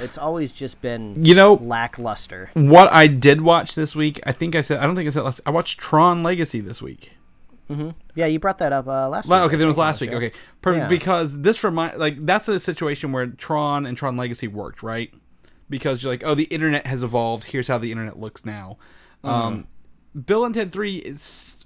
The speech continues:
Speaker 2: reminds me too much of the Dumb and Dumber Two movie.
Speaker 1: Ooh. <laughs>
Speaker 2: Where they, they're older, um, they've got kids, uh, they're reliving old mov-, old scenes from the old movies, right? So, like,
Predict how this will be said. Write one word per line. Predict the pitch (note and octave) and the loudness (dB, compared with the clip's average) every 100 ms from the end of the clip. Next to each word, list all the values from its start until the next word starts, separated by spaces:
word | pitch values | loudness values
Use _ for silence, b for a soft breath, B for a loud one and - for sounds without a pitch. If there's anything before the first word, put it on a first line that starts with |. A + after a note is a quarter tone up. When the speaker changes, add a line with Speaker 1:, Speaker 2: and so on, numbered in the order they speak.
| - | -4
Speaker 2:
reminds | D3+ D3+ D3+ D#3 E3 D3+ | -2 0 -2 -2 -6 -6
me | D#3 D3+ | -8 -6
too | - | -8
much | C#3 B2+ C3+ | -6 -6 -6
of | B2 A2+ | -8 -6
the | A#2 | -6
Dumb | A2 A#2 A#2+ | -4 -4 -4
and | A#2+ A2 | -4 -4
Dumber | A2 A2+ G#2 | -6 -6 -10
Two | - A#2+ A2+ B2+ C#3+ - | -12 -8 -6 -6 -8 -12
movie. | C#3 C#3+ D#3 D#3+ E3 B B B B C3 | -8 -6 -6 -8 -12 B B B B -4
Speaker 1:
Ooh. | C3+ C3 A#2+ A2 G2+ A2 F#3 | -2 0 -2 -4 -6 -2 0
<laughs> | - | 2
Speaker 2:
Where | D#3 D3 | 2 2
they, | C#3+ | 0
they're | C#3 C#3 | -2 -4
older, | D3+ D#3+ D#3+ D3+ D3+ C#3+ C3 | -2 -2 0 0 0 -2 -4
um, | C3 B2 A#2+ | -6 -6 -6
they've | A#2+ G#2+ | -8 -6
got | B2 - | -8 -10
kids, | - D#3 D3 C#3+ C#3 B2+ - b b b - | -6 -2 0 -2 -6 -12 -16 b b b -12
uh, | A#2 A#2 A#2 | -6 -4 -4
they're | A2+ A#2+ A#2+ A#2 - | -4 -4 -4 -6 -8
reliving | B2 B2+ D3+ C3+ B2+ C3 C#3 C#3 | -6 0 0 2 0 -2 -2 -4
old | - B2+ C3 A#2+ - | -6 -4 -4 -6 -12
mov-, | - B2 B2+ | -6 -4 -2
old | A2 B2+ A#2+ | -4 -4 -6
scenes | - B2 A#2+ B2+ | -8 -6 -6 -6
from | B2+ | -4
the | A#2+ | -2
old | A#2 G#2+ | -2 -4
movies, | A2 A#2 C3+ C3 | -4 -4 -4 -4
right? | C#3 C#3+ D3 - b b b - | -4 -4 -6 -12 b b b -10
So, | - C#3 C3 | -2 0 2
like, | B2+ A#2+ | 0 -4